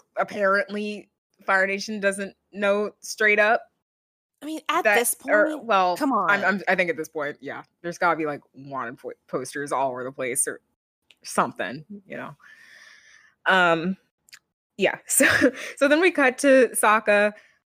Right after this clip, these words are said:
Speaker 1: finding Suki and Zuko conveniently together doing chores. That's
Speaker 2: Yeah, they're
Speaker 1: convenient.
Speaker 2: just mopping.
Speaker 1: Convenience. Uh, like, what are the odds? This place is,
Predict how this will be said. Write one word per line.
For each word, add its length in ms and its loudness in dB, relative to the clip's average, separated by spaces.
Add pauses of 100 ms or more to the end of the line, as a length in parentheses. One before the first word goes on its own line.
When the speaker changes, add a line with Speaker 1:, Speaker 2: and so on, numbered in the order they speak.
(140)
Speaker 1:
finding 720 0 (140)
Suki 640 -4
and 400 -2
Zuko 960 2
conveniently 840 -4
together 760 2
doing 300 -2
chores. 560 -4 (440)
That's 220 0
Speaker 2:
Yeah, 60 -8
they're 160 -4
Speaker 1:
convenient. 200 -2
Speaker 2:
just 240 -6
mopping. 680 -8 (100)
Speaker 1:
Convenience. 1700 2 (640)
Uh, 220 -2 (100)
like, 160 -4
what 140 6
are 20 0
the 140 4
odds? 200 4
This 120 -10
place 240 2
is, 200 -4